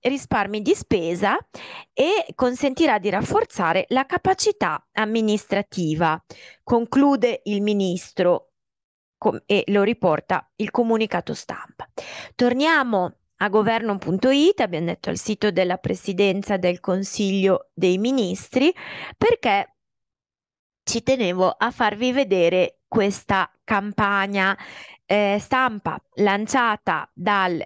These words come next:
Ministero del Turismo e dall'enit e realizzata dall'agenzia, eh, pubblicitaria Armando Testa, che forse qualcuno di voi si ricorda.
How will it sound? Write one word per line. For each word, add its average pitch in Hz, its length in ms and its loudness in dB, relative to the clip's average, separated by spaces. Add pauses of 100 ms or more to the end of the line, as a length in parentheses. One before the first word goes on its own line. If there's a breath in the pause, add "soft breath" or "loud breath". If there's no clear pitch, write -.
Ministero 190 560 0
del 180 200 -2
Turismo 427 600 2
e 196 120 -2
dall'enit 180 840 2 (600 loud breath)
e 440 160 4
realizzata 302 800 0
dall'agenzia, 254 1200 0
eh, 214 320 0
pubblicitaria 214 1200 0
Armando 214 560 0
Testa, 196 500 0
che 208 140 -2
forse 220 380 0
qualcuno 208 540 0 (520 loud breath)
di 220 120 4
voi 208 260 4
si 214 180 0
ricorda. 190 760 0